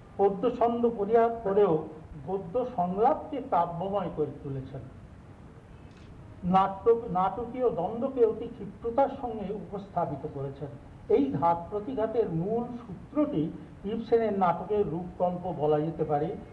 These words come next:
ইতিপূর্বে গিরিশ যুগের নাটকগুলিতে ঘাত প্রতিঘাতের প্রস্তুত পর্বে কালক্ষেপণ করা হতো, তা এখানে করা হয়নি। মন্মথ রায়ের নাটকই সর্বপ্রথম এই কালক্ষেপণকে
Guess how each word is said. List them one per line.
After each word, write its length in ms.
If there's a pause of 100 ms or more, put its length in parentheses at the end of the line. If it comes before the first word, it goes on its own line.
ইতিপূর্বে 600
গিরিশ 460
যুগের 400 (340)
নাটকগুলিতে 880
ঘাত 300
প্রতিঘাতের 500 (100)
প্রস্তুত 340 (160)
পর্বে 420
কালক্ষেপণ 720
করা 160
হতো, 360 (340)
তা 180
এখানে 340
করা 240
হয়নি। 380 (640)
মন্মথ 440
রায়ের 340
নাটকই 480 (120)
সর্বপ্রথম 640
এই 140
কালক্ষেপণকে 840